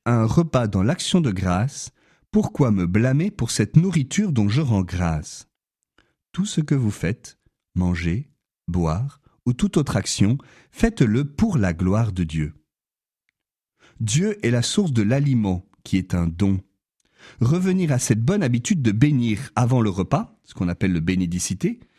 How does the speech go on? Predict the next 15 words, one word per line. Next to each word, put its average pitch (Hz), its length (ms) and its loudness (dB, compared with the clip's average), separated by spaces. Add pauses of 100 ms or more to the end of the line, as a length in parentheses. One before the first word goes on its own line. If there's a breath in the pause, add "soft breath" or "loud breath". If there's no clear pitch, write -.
(140 soft breath)
et 110 80 2
de 120 100 4
remercier 175 640 2
Dieu 117 540 -2
après 151 300 -2
le 185 60 0
repas, 127 400 -2 (120)
ce - 180 -8
que 98 140 -4
l'on 92 120 2
appelle 87 380 -2
les 98 160 0
grâces, 95 540 -4 (340 soft breath)
est 147 80 4
peut-être 262 540 -4